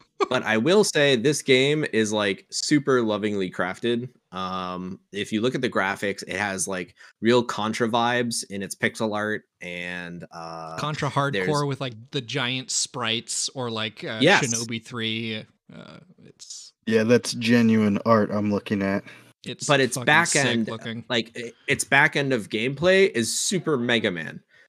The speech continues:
Speaker 1: Like, it's very Mega Man-y.
Speaker 2: Yeah.
Speaker 1: Every, there's a stage select. Every time you beat a boss of a stage, you gained their power, and then you could <laughs> use that power against other bosses. And I'm sure
Speaker 2: It has
Speaker 1: some
Speaker 2: the
Speaker 1: boss-
Speaker 2: Me-, it has the Mega Man X fucking health <laughs> bars for you in the
Speaker 1: Yes.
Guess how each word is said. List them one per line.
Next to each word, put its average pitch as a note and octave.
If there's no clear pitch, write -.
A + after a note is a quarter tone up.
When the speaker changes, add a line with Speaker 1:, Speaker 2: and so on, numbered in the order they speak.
Speaker 1:
Like, G#2
it's A#2
very C#3
Mega G#2+
Man-y. F2+
Speaker 2:
Yeah. A2
Speaker 1:
Every, C#3
there's A#2
a G#2
stage C3
select. C3
Every A#2+
time B2
you A2
beat A#2
a G#2+
boss G2+
of G#2
a G#2
stage, A2+
you A2
gained G#2
their G2+
power, A#2+
and A2
then B2+
you C3
could A#2+
<laughs> C3
use -
that A#2+
power A2+
against G#2
other A2
bosses. C3
And G2
I'm G2+
sure A#2
Speaker 2:
It -
has F3+
Speaker 1:
some F#3
Speaker 2:
the F#3
Speaker 1:
boss- E3
Speaker 2:
Me-, G3
it F3
has F#3+
the F#3+
Mega F3
Man D#3+
X C#3+
fucking C#3
health B2+
<laughs> -
bars -
for -
you G3
in G3
the C3+
Speaker 1:
Yes. A2